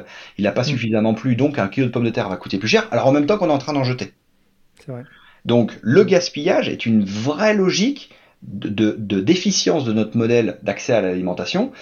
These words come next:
Speaker 1: pour protéger des personnes qui ont du mal à accéder à l'alimentation, tout en, en, en étant plus efficient dans notre modèle logistique, euh, euh, euh, pour, euh, voilà, nourrir, euh, les, les Français et bien sûr tout, tout le, tous les, toutes les personnes sur le monde.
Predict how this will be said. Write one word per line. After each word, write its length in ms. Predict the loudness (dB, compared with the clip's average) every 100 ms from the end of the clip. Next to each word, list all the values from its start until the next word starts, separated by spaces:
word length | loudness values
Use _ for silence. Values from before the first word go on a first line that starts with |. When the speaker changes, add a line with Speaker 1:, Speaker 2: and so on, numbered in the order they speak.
| -14
Speaker 1:
pour 180 | -4 -4
protéger 380 | 0 0 0 0
des 80 | -2
personnes 360 | -4 -4 -2
qui 140 | -2 -2
ont 60 |
du 160 | 0 2
mal 340 | 4 2 0 -6 _ _
à 100 | -6
accéder 380 | -6 -6 -4 -2
à 60 | 0
l'alimentation, 680 | 0 -2 -4 -4 -2 -2 -2 -16 -8
tout 220 | 0 2 2
en, 120 | 0
en, 300 | 0 -2 0
en 80 | 0
étant 220 | 2 0
plus 280 | 0 0 2
efficient 360 | 2 -2 0 2
dans 80 | 0
notre 140 | 0
modèle 180 | 0 0
logistique, 580 | 0 0 0 -2 -4 -18 -20 -8
euh, 60 | -2
euh, 420 | 0 0 -2 -4 -2
euh, 200 | -4 -4
pour, 380 | -4 0 2 2
euh, 180 | 0 -4 -10
voilà, 220 | 0 2 4
nourrir, 360 | 2 2 0
euh, 380 | 0 0 0 -2
les, 120 | -4
les 160 | -2 -2
Français 380 | -2 -4 0 0
et 40 |
bien 120 | -2
sûr 300 | -4 -8 -10
tout, 180 | -8 -6
tout 220 | -4 -4
le, 100 | -4
tous 140 | -2 0
les, 300 | 0 -2 -6 -8
toutes 140 | -6
les 80 | -4
personnes 260 | -4 -4 -4
sur 120 | -4
le 60 |
monde. 140 | -6